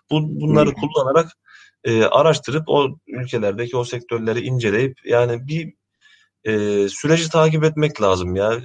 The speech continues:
Speaker 1: Şöyle de bir şey var tabii. Bunu da yine abi, e, dürüst bir şekilde ifade etmek lazım. Ben şimdi yazılım kökenli ve bir proje yönetimi konusunda, e, yani görev yapan birisi olduğum için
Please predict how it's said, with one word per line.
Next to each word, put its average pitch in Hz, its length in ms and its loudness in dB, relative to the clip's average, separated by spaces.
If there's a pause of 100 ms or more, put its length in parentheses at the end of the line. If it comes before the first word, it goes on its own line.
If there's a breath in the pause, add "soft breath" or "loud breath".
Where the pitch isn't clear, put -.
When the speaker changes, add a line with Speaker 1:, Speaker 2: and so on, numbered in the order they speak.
(360 loud breath)
Speaker 1:
Şöyle - 560 2
de 170 120 4
bir 131 60 -2
şey 104 220 2
var 101 180 2
tabii. 107 340 -6 (260)
Bunu 131 260 -8
da 131 100 4
yine 127 140 0
abi, 127 400 0
e, 120 160 -8 (140)
dürüst 127 280 -4
bir - 40 -10
şekilde 117 340 -8
ifade 127 260 2
etmek 156 340 -6
lazım. 104 340 0
Ben 113 120 -2
şimdi 113 320 -6
yazılım 107 320 -4
kökenli 110 580 -6
ve 98 160 -6
bir 101 220 -10 (100)
proje 117 240 0
yönetimi 110 360 -2
konusunda, 110 640 -2 (200)
e, 98 100 -6
yani 95 280 -2
görev 107 260 2
yapan 107 280 0
birisi 107 280 -2
olduğum 131 300 2
için 139 260 -2